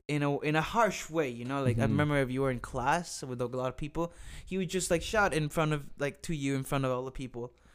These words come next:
Speaker 1: right? And I, in my pr-, like, one-on-one sessions with him, he would tell me, like, "No, this is not good." And then he would, like, "You're too slow," or this, whatever.
Speaker 2: Mm.
Speaker 1: And I found that, like, to, for me, I was more like, "I gotta prove this guy wrong," you know?
Speaker 2: Yeah,
Speaker 1: Like,
Speaker 2: yeah.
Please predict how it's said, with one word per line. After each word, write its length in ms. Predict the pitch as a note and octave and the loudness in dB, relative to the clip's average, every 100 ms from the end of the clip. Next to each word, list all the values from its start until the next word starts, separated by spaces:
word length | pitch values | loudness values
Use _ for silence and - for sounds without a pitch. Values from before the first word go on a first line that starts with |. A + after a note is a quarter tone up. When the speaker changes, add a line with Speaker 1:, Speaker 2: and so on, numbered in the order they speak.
| - - | -20 -16
Speaker 1:
right? 320 | - D3 E3 - - - - - | 2 4 4 0 -20 -20 -20 -6
And 220 | - C#3 C#3 | 0 4 6
I, 120 | C#3+ | 4
in 380 | - C3+ C3+ B2+ | 2 0 0 2
my 160 | C#3 C#3+ | 2 0
pr-, 200 | - C3 | -2 -4
like, 160 | C3+ | -2
one-on-one 400 | B2 C3+ C#3 C3 | -2 -4 -2 -4
sessions 400 | B2+ C3+ A#2+ C3 | -2 -4 -4 -8
with 140 | A#2+ A2+ | -8 -4
him, 340 | C3 B2 G#2+ - - - - | -4 -4 -6 -12 -20 -20 -16
he 180 | - D3 | -2 0
would 120 | C#3+ | 0
tell 140 | C#3+ C3+ | -2 -4
me, 80 | |
like, 120 | B2+ B2 | -4 -6
"No, 200 | C#3 B2+ | -6 -6
this 160 | B2+ | -8
is 80 | C3 | -10
not 180 | B2 A2+ | -12 -8
good." 200 | C3 G2+ | -8 -8
And 140 | - B2+ | -10 -8
then 120 | B2+ | -8
he 180 | A#2+ B2+ | -10 -10
would, 120 | A2 | -10
like, 180 | G#2 - C#3+ | -12 -16 -10
"You're 120 | C#3+ | -8
too 140 | C#3+ | -6
slow," 380 | D#3 - C#3+ C3 A#2+ | -8 -4 -2 -2 -4
or 100 | A#2+ | -6
this, 240 | B2+ B2+ - | -4 -6 -4
whatever. 320 | B2 C3 A#2+ | -2 -2 2
Speaker 2:
Mm. 260 | A#2 G#2+ G2+ - - | 2 2 0 -6 -8
Speaker 1:
And 140 | C3+ C#3+ | 0 2
I 100 | C#3+ | 2
found 260 | - D3+ D3 | 2 2 2
that, 120 | A#2 | 0
like, 300 | A#2+ - - | -2 -6 -2
to, 120 | D3+ | -2
for 180 | C#3+ E3 | 2 4
me, 240 | D#3+ F#3+ | 6 8
I 60 | F#3+ | 10
was 160 | D#3+ C#3+ | 8 6
more 160 | D3 | 4
like, 260 | C#3+ B2+ - - | 4 2 -4 -8
"I 100 | B2+ | -6
gotta 260 | C3+ B2+ - | -6 -6 -10
prove 260 | - C#3 B2+ | -8 -8 -8
this 160 | C3 | -12
guy 160 | - - | -12 -14
wrong," 320 | E2 A2+ G#2+ G#2+ | -14 -14 -10 2
you 60 | |
know? 60 | A#2 | 4
Speaker 2:
Yeah, 160 | A2 G2+ | 4 4
Speaker 1:
Like, 80 | G#2+ | 0
Speaker 2:
yeah. 220 | A2 | 0